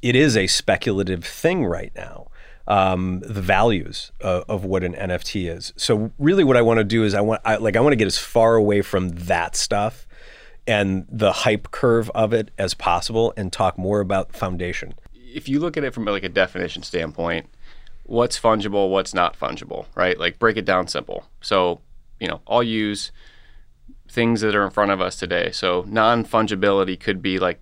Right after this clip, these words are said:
Speaker 2: the property that you live on, right? That property's unique. It has various traits to it that either make it worth more or less more than the property adjacent to your house. Um, when it comes to, you know, what's fungible,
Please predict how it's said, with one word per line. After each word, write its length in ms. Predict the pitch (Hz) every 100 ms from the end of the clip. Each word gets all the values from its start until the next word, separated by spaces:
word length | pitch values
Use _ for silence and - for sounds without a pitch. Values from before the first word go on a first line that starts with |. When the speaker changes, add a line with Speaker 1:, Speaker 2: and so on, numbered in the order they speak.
| -
Speaker 2:
the 80 | -
property 460 | - 95 104 98
that 140 | 92 92
you 120 | 90
live 220 | 82 80
on, 240 | - - -
right? 320 | 80 85 78
That 200 | 98 -
property's 440 | 101 95 92 87
unique. 380 | - 90 113 117
It 60 | -
has 260 | 92 82
various 400 | - 90 82 -
traits 380 | - 113 101 -
to 180 | - 104
it 180 | 101 - - - - - - -
that 320 | 98 95 - - -
either 320 | 120 110 104
make 260 | 95 101 95
it 140 | 104
worth 320 | 107 143 135
more 220 | 139 131 120
or 160 | 104
less 260 | 107 107 -
more 220 | 101 101
than 120 | 98
the 60 | 90
property 540 | - 95 95 101 95 -
adjacent 560 | 98 98 92 - 92
to 100 | -
your 220 | 92 87 87
house. 480 | - 60 - - - - - - -
Um, 400 | 98 90 90 90 80 - - - - - -
when 180 | 120
it 80 | 113
comes 300 | - 113 110 -
to, 440 | 110 101 98 95
you 120 | - 107
know, 160 | 92
what's 280 | 95 95 -
fungible, 680 | - 165 143 110 104 101